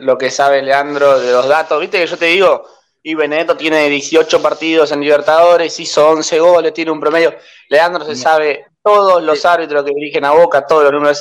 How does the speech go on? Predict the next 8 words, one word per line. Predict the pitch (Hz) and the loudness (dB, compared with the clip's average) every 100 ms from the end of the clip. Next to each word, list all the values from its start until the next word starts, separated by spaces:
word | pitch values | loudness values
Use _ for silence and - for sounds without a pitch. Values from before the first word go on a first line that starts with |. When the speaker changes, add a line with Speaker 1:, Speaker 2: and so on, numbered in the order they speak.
| - | -2
Speaker 1:
es | |
terrible. | 147 143 143 123 107 98 _ _ _ - | 0 0 0 -6 -6 -8 _ _ _ -12
Speaker 2:
Te | 139 | -8
digo | 160 170 | -4 -4
lo | 160 | -6
siguiente, | 151 139 123 107 107 - | -8 -8 -10 -10 -16 -16
no | 110 120 156 190 | -18 -14 -10 -10
entré, | 196 160 185 202 190 165 | -10 -8 -6 -6 -6 -10